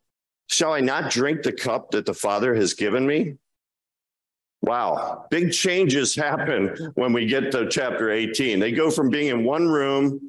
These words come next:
having this really important conversation, and then the dominoes start to fall. So when Jesus crossed the, the brook Kidron, the water of that brook would have been red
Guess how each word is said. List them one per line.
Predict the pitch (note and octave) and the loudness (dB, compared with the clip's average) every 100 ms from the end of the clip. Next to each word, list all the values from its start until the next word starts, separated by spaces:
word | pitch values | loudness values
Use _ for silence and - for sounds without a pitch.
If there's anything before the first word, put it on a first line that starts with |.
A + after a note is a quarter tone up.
| - | -12
having | - B2 C3 | -4 0 2
this | A#2 - - - _ - - _ _ _ _ _ _ | 2 0 -6 -20 _ -20 -20 _ _ _ _ _ _
really | - A#2+ C#3+ B2 G2 D#2+ E2 - | 0 2 4 2 0 -6 -12 -6
important | G#2+ G#2+ F3 D#3 C#3 | -2 0 2 2 2
conversation, | D3 C#3+ A#2+ - A#2+ A2+ - A2+ A2+ A2+ - _ _ - | 0 0 0 2 2 2 2 0 0 -6 -20 _ _ -4
and | G2+ | -2
then | G#2+ G#2+ G#2 | 0 0 -2
the | |
dominoes | F2 B2 C3+ C3+ A#2+ A#2 | -2 -2 -2 0 0 0
start | B2+ A#2 | 0 0
to | A2+ | -2
fall. | - A2 F#2+ D#2+ D#2 D#2 - - - _ _ _ _ - | -2 0 0 0 -2 -6 -16 -20 -20 _ _ _ _ -6
So | - F#3+ E3 D#3 - | 0 2 4 4 4
when | D#3 C#3+ | 2 2
Jesus | C#3 A#3+ G#3 G3 - - | 0 0 0 0 0 -2
crossed | F#3+ F#3 F3+ - | -2 0 -2 0
the, | C3+ F#2 - - | -2 -2 -10 -2
the | B2 | 0
brook | G#2 F#2+ D#3+ D#3 - - - - | 0 0 0 0 -2 -8 -12 -10
Kidron, | - F#3 E3 A#2 G#2 F#2+ F#2+ F#2+ _ _ _ _ _ | -2 0 2 0 0 0 -2 -6 _ _ _ _ _
the | B2+ | 0
water | B2+ B2 E3 G3+ G#3+ F#3 | 2 2 2 2 2 2
of | C3+ | 2
that | D3 G#2 - | 0 0 0
brook | D#3 D3 - | 2 2 2
would | B2+ B2 | 2 2
have | G#2 | 2
been | B2 A2+ | 0 0
red | F#2+ C#3 C3+ F#2+ E2+ D#2+ | 0 0 0 0 -2 -6